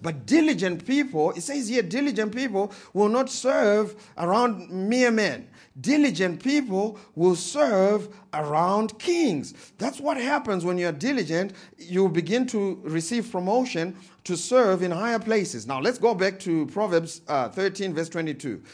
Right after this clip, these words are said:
I'm reading it in the Amplified Classic now. Proverbs, uh, the reason why I did that in, in Shona is because, you know, when I'm preaching, a lot of people don't know this, but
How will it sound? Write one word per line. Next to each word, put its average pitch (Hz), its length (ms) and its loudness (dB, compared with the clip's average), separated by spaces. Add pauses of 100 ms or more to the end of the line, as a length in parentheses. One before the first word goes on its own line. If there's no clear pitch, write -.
(140)
I'm 147 100 -4
reading 185 260 2
it 156 140 -4
in 156 160 -2
the 139 180 -2
Amplified 180 480 -2
Classic 147 440 -8
now. 101 220 -16 (600)
Proverbs, 185 600 -2 (360)
uh, 147 220 -2
the 156 180 0
reason 196 380 0
why 208 200 2
I 180 60 2
did 170 300 -4
that 185 340 2
in, 156 260 -4
in 147 160 -6
Shona 185 480 -2
is 143 140 -6
because, 139 540 -4 (340)
you 165 80 -2
know, 156 140 0
when 147 180 -2
I'm 226 160 0
preaching, 226 460 -4
a 156 60 0
lot 190 120 0
of 170 100 -4
people 180 200 -2
don't 160 240 -2
know 185 160 -2
this, 131 240 -6
but 123 180 -6